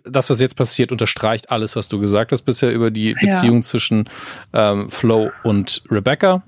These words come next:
Speaker 1: oder Sassy. Flo und Sassy sind die gleiche
Speaker 2: Ja.
Speaker 1: Person, falls ihr Probleme habt, euch das zu merken, ich versteh's.
Speaker 2: <laughs>
Speaker 1: Ähm, und sie gibt uns aber noch ein paar Infos, dass Rebecca sehr gut singen kann. Ähm,
Speaker 2: Ja.
Speaker 1: was ich sehr schön finde und hier auch tatsächlich ja eine Disney-Anspielung zumindest mit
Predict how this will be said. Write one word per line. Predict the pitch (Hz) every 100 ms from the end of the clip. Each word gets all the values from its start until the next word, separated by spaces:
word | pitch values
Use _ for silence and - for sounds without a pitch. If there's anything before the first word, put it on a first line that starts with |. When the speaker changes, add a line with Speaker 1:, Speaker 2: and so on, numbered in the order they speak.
| _ -
Speaker 1:
oder | -
Sassy. | - 113 - 120 -
Flo | - 127
und | 123
Sassy | - 110
sind | 104 98
die |
gleiche | 107 110
Speaker 2:
Ja. | 190
Speaker 1:
Person, | 101 104 104
falls | - 101 -
ihr | 101
Probleme | - 101 101 107
habt, | 101
euch | 104
das | 233 -
zu | -
merken, | 107 -
ich | 110
versteh's. | 233 - 107 117 -
Speaker 2:
<laughs> | - - - - - -
Speaker 1:
Ähm, | 113 113 110 110 113
und | 135 120
sie | 135 135 - -
gibt | 127 151 156
uns | 165 160
aber | 147
noch | 143
ein |
paar | - 120
Infos, | 151 165 151 147
dass | - -
Rebecca | 135 139 139 127
sehr | 143
gut | 135 135
singen | 123 131 151
kann. | 147 160 175 208 _ - - - - - -
Ähm, | 117 117
Speaker 2:
Ja. | 113 113 117 113 - -
Speaker 1:
was | 110 -
ich | -
sehr | 123
schön | - 131
finde | 160 123
und | 107
hier | 131
auch | 113 113 _
tatsächlich | - - 101 117 -
ja |
eine | 104 101
Disney-Anspielung | 101 110 120 117 120 - 117 117
zumindest | - 120 113 110
mit | 113